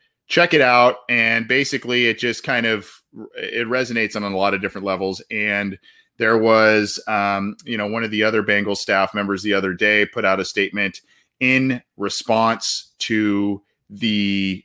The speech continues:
Ben Volin article about the Cincinnati being a really poor destination as a football town or a football city, um, saying, you know, "Wait,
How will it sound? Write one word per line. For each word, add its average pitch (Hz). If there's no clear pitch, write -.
Ben 117
Volin 113
article 101
about 92
the -
Cincinnati 107
being 98
a 92
really 98
poor 107
destination 95
as 90
a 85
football 98
town 95
or 87
a 87
football 92
city, 95
um, 92
saying, 95
you 90
know, 85
"Wait, 101